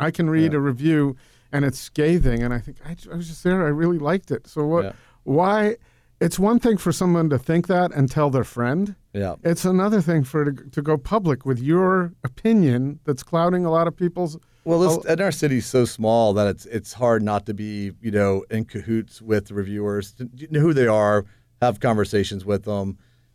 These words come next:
Speaker 2: You know, you kinda sometimes think you might be friends, but really, you know, you're just, you know, it's, as much as friends as you could be, it's still, you know, the,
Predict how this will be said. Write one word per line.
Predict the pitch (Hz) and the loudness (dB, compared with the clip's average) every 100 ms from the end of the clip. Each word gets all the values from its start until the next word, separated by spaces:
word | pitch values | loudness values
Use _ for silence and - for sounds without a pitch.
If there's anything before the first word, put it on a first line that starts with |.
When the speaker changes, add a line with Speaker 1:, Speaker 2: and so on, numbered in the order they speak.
| _ | _
Speaker 2:
You | 135 | -2
know, | 135 | 2
you | 135 131 | 2 2
kinda | 156 147 | 0 -2
sometimes | 123 147 127 135 123 | 0 0 2 2 2
think | - 120 117 | 0 -2 0
you | |
might | 113 107 | 0 0
be | 107 | -2
friends, | - 104 101 101 | -4 0 2 0
but | 98 110 | -4 -2
really, | 113 113 110 | 2 2 2
you | 104 113 | -2 -4
know, | 110 107 | -2 -2
you're | 107 117 | 0 -2
just, | 117 113 - | 0 -2 -2
you | - | -2
know, | 113 113 | 2 2
it's, | 117 - - _ _ _ _ _ - | 2 -2 -20 _ _ _ _ _ -2
as | 123 | 0
much | 160 160 | 2 2
as | 143 | -2
friends | - 143 139 | 0 0 0
as | 117 | 0
you | 120 | -2
could | 117 110 | -2 0
be, | 123 107 | 2 2
it's | 95 | -2
still, | - - 117 110 104 | -8 0 4 4 2
you | 104 | 0
know, | 104 104 | 0 0
the, | 98 | 0